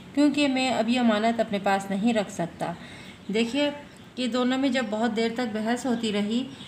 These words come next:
तो मेहरयार इसरार करने का मतलब थे, बार बार इस, यही कहता रहा कि "आप ये अमानत ले लो", ठीक है। लेकिन बुढ़िया ने मुसलसल इनकार किया और, लेकिन मेहरयार ने जब देखा कि ये बूढ़ी औरत मुझसे पैसे नहीं ले रही है,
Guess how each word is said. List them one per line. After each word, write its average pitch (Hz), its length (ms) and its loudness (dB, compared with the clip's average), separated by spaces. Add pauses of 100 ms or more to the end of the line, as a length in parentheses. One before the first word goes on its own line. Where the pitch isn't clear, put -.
(240)
तो 226 200 2
मेहरयार 240 720 2
इसरार 233 360 0
करने 240 260 2
का 240 80 -2
मतलब 220 320 2 (100)
थे, 269 60 2
बार 202 320 4
बार 240 200 2
इस, 226 160 -2 (220)
यही 240 180 0
कहता 226 260 0
रहा 208 140 0
कि 214 140 -6
"आप 202 400 2
ये 220 60 -2
अमानत 208 420 0
ले 185 220 0
लो", 175 160 -4 (200)
ठीक 208 180 -4
है। 277 160 -2 (400)
लेकिन 240 340 2
बुढ़िया 233 340 2
ने 220 140 2
मुसलसल 233 760 0
इनकार 214 420 0
किया 247 340 0 (380)
और, 233 300 2
लेकिन 233 420 0
मेहरयार 226 460 2
ने 240 220 4
जब 208 340 -4
देखा 202 300 -2
कि 233 140 -2
ये 220 280 0
बूढ़ी 202 320 -2
औरत 220 280 -2
मुझसे 214 240 -4
पैसे 196 280 -4
नहीं 196 280 0
ले 240 180 2
रही 220 220 -2
है, 233 160 0